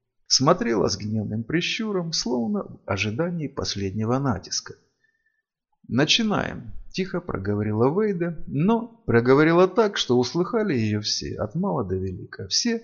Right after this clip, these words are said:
кто не спал сейчас в Нарне, а не спал никто. «Милорд Анетта», — ректор вздрогнул, — «пришёл ваш час. Пожалуйте вон туда». «Туда» было фокусом вычерченной Вейдой магической фигуры.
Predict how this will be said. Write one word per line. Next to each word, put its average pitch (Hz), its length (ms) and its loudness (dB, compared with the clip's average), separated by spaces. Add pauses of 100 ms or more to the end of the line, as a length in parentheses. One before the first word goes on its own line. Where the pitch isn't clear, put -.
кто 151 180 6
не 180 120 6
спал 202 320 6
сейчас 104 440 -2
в 110 80 -4
Нарне, 104 480 -6 (120)
а 120 100 -2
не 175 120 0
спал 104 540 -2
никто. 104 440 -10 (1200)
«Милорд 202 460 10
Анетта», — 196 440 6 (120)
ректор 110 400 -2
вздрогнул, — 92 640 -2 (180)
«пришёл 233 440 4
ваш 240 160 8
час. - 500 0 (340)
Пожалуйте 226 540 10
вон 226 380 6
туда». - 440 0 (760)
«Туда» 214 560 8
было 110 300 2
фокусом 196 640 0
вычерченной 175 760 0
Вейдой 104 360 0
магической 107 640 -2
фигуры. 110 560 -6